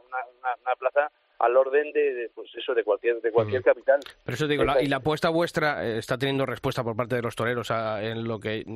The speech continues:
Speaker 2: ya no hay que convencerles de que hay que ir a Valdemorillo, sino que ahora ya este año habéis notado de que hay una predisposición distinta a que, a, a, a que este tipo de toreros estén en
Speaker 1: Sí.
Speaker 2: esta feria.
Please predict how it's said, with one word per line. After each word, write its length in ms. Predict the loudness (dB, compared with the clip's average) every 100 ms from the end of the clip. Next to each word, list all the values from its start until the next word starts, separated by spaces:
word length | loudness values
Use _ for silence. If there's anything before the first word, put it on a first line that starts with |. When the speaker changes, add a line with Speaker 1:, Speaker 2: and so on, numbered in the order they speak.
| -8
Speaker 2:
ya 180 | -4 -2
no 80 | -2
hay 40 |
que 120 | -4 -4
convencerles 420 | -4 -4 -4 -4
de 80 | -4
que 80 | -4
hay 60 |
que 80 | -4
ir 60 | -4
a 40 |
Valdemorillo, 600 | -4 -4 -4 -4 -4 -4
sino 240 | -4 -4
que 100 | -2
ahora 160 | -2 0
ya 220 | 0 -2 -4 -16 -16 -8
este 220 | -4 0
año 140 | 0
habéis 160 | 0 0
notado 360 | 0 0 0 0
de 120 | 0
que 80 | 0
hay 100 | 0
una 140 | -2
predisposición 540 | -2 -2 -4 -2 -2
distinta 520 | -2 -2 -2 0 -2 -2
a 80 |
que, 100 | -2
a, 540 | -2 -2 -2 -2 -2 -4
a, 0 |
a 220 | -2 -4
que 60 | -2
este 160 | -4
tipo 160 | -2 -2
de 60 |
toreros 260 | 0 -2 -4
estén 220 | -4 -2
en 80 | 2
Speaker 1:
Sí. 40 |
Speaker 2:
esta 160 | 4 4
feria. 320 | 0 -4 -8